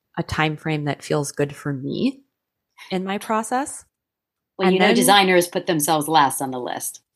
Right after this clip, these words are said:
Speaker 1: And then we can coach on whatever comes up, right? Because often we're setting timeline with a knee-jerk reaction over what we think the client wants us to do. But more often than not, they're totally fine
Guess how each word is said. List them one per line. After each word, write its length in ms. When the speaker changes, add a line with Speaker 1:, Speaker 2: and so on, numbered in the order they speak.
Speaker 1:
And 260
then 680
we 140
can 220
coach 360
on 240
whatever 320
comes 440
up, 320
right? 200
Because 220
often 300
we're 140
setting 520
timeline 600
with 160
a 60
knee-jerk 500
reaction 720
over 180
what 160
we 120
think 460
the 160
client 680
wants 320
us 180
to 100
do. 400
But 260
more 200
often 320
than 160
not, 380
they're 120
totally 480
fine 540